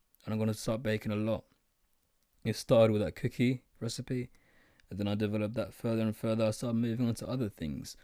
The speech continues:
More recently, more recently being, like, two, one year ago, I started doing things like making certain types of breads, certain types of, you know,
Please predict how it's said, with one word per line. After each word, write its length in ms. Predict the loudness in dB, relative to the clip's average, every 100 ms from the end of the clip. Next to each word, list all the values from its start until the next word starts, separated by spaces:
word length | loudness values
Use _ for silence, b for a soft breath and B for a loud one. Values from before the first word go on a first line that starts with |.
| b b b -6
More 260 | 0 2
recently, 640 | 4 4 2 -2 -2 -6 -10 -16 -4
more 220 | 0 2
recently 420 | 0 -2 -4 -4
being, 260 | -6 -8 -8
like, 260 | -10 -14 -20 _ _ -12
two, 320 | -4 -2 -2
one 200 | -4 -4
year 180 | -4 -6
ago, 260 | -6 -8 -10 -16 b b b b b b
I 40 | -10
started 360 | -4 -2 -2
doing 220 | -2 -4 -4
things 260 | -6 -6
like 120 | -4
making 340 | -4 -4 -6 -10
certain 400 | -8 -6 -4 -6
types 320 | -8 -10 -10
of 100 | -8
breads, 520 | -4 -2 -4 -10 -14 _ _ _ _ _ _
certain 480 | -12 -6 -4 -4 -6
types 480 | -6 -8 -8 -10 -8
of, 180 | -8 -10
you 60 | -12
know, 180 | -10